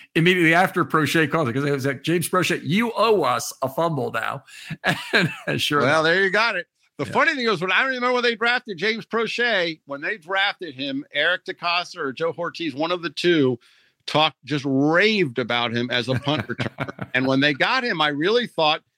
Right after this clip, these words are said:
Speaker 2: he was gonna be the punt returner. And I think if you go back the first couple of games, he was maybe. And then they decided Duvernay could also do it. And then Duvernay started doing it more, and Proche was suddenly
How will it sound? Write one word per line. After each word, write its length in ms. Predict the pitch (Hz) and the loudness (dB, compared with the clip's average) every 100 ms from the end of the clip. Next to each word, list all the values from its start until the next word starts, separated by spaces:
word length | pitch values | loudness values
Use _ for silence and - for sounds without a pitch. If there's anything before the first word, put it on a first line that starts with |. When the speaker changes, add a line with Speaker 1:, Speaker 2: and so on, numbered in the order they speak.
| - | -4
Speaker 2:
he 160 | 160 | -2
was 160 | 262 254 | -2 0
gonna 200 | 240 247 | 0 0
be 100 | 262 | 0
the 100 | 247 | 0
punt 240 | 233 285 | -2 -2
returner. 360 | 277 170 170 160 | -2 -2 -2 0
And 100 | 156 | 0
I 100 | 165 | -2
think 280 | - 247 247 | -2 -4 -2
if 120 | 175 | -4
you 80 | 196 | 0
go 120 | 196 | 2
back 260 | 196 220 185 | 2 0 -2
the 100 | 160 | -4
first 300 | 208 214 - | -2 -2 -2
couple 200 | 208 190 | -2 -2
of 60 | |
games, 280 | 180 214 180 | -2 -6 -8
he 100 | 160 | -4
was 420 | 139 139 180 180 | -2 2 0 0
maybe. 460 | 208 220 214 226 190 _ - _ | -4 -4 -4 -6 -8 _ -20 _
And 160 | - 139 | 0 2
then 140 | 175 | 2
they 120 | 185 180 | 4 0
decided 520 | 135 170 180 170 117 | 0 0 0 0 0
Duvernay 500 | 143 180 190 180 185 | 2 2 2 2 0
could 160 | 170 | 0
also 440 | 135 147 151 190 180 | 0 0 0 0 0
do 240 | 151 180 | 4 4
it. 100 | 196 | 4
And 140 | 160 143 | 2 2
then 180 | 139 | 2
Duvernay 440 | 117 156 190 175 165 | 2 2 4 2 0
started 440 | - 160 175 170 | -2 2 2 2
doing 260 | 143 170 160 | 2 2 2
it 80 | 147 | 0
more, 280 | 147 165 | 2 2
and 100 | 175 | 2
Proche 320 | 143 143 - 165 | -2 -4 -2 -2
was 160 | 156 | -2
suddenly 380 | - 165 156 143 | -2 -2 0 -2